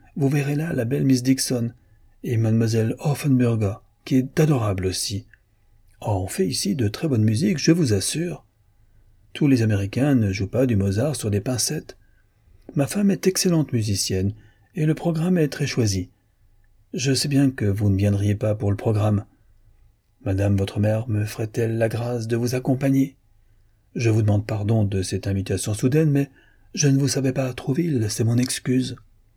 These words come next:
Je serais enchanté de venir ce soir, quoique je sois un peu sauvage, dit le marquis. Quant à ma mère, n'y comptez pas, elle n'aime point le monde.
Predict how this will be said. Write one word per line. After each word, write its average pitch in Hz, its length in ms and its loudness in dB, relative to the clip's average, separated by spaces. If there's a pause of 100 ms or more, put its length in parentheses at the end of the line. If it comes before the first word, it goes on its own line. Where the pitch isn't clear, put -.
(1300)
Je 120 120 0
serais 165 180 -2
enchanté 160 440 -2
de 113 100 2
venir 101 280 0
ce - 140 -8
soir, 104 340 -4 (220)
quoique 110 320 -4
je 104 100 0
sois 110 180 0
un 110 60 2
peu 123 140 2
sauvage, 113 540 0 (840)
dit 107 160 0
le 101 60 4
marquis. 101 440 -6 (380)
Quant 135 180 -4
à 143 120 0
ma 127 120 2
mère, 139 340 -2 (520)
n'y 151 200 6
comptez 147 300 0
pas, 107 220 -2 (180)
elle 131 200 2
n'aime 113 200 4
point 98 220 0
le 95 80 2
monde. 92 380 -2